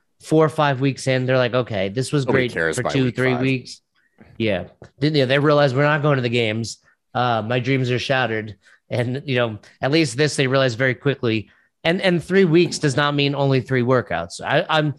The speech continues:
Speaker 1: you know, we had Justin Berg on. He wouldn't give us the inside scoop, but I'm guessing, I'm guessing we have five scored events in three weeks of the Open. What do you think, guys?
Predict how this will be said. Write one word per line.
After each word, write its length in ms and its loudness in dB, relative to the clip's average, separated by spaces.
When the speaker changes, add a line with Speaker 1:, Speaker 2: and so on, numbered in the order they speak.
Speaker 1:
you 80 0
know, 60 2
we 120 4
had 120 2
Justin 340 0
Berg 240 2
on. 280 0
He 100 0
wouldn't 220 2
give 140 0
us 140 0
the 140 0
inside 380 0
scoop, 400 0
but 220 0
I'm 180 0
guessing, 540 0
I'm 160 0
guessing 340 2
we 80 2
have 160 2
five 420 0
scored 320 -2
events 400 -6
in 160 -4
three 180 -4
weeks 240 -8
of 80 -12
the 100 -4
Open. 180 -6
What 100 -2
do 60 0
you 60 -4
think, 320 -10
guys? 340 -6